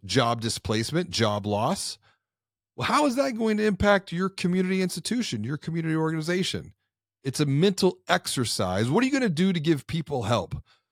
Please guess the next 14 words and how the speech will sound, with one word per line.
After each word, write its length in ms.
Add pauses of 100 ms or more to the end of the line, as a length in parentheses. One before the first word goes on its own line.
(140)
What 140
are 40
you 60
gonna 160
do 180
to 60
give 240
people 360
hope 340 (520)
during 440
that 280
period 320
of 120
time? 480